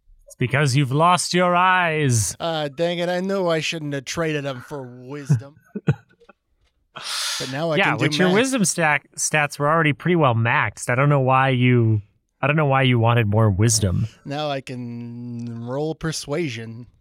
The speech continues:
Speaker 1: I know, but, like, as a monk, you already had, like, seventeen wisdom and,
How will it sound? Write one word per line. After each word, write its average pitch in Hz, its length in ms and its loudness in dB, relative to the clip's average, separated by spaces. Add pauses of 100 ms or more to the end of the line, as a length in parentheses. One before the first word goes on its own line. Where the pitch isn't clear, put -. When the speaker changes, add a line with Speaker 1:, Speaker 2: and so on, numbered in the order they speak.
(800)
Speaker 1:
I 190 120 2
know, 233 160 2
but, 156 140 4
like, 160 200 2
as 165 140 2
a 175 40 4
monk, 170 440 4
you 160 140 4
already 170 280 4
had, 147 320 0
like, 120 380 0 (760)
seventeen 180 800 2
wisdom 139 720 2
and, 147 520 2